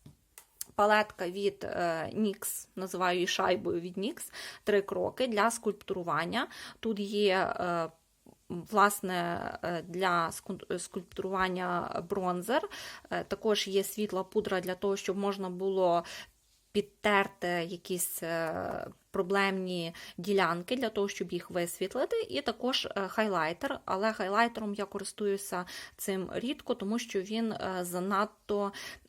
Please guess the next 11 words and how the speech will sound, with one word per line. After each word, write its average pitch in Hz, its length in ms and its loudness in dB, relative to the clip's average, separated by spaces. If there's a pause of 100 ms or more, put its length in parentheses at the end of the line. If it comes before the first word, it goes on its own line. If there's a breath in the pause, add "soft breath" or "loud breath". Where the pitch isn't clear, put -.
(120)
е, 175 380 0 (180)
такий, 208 520 0
е, 175 160 -2
яскравий 226 760 0
і 196 240 -2
занадто 196 920 -2
прос-, - 460 -6 (240)
його 208 260 4
видно 208 320 2
на 190 120 -2
шкірі. 180 580 2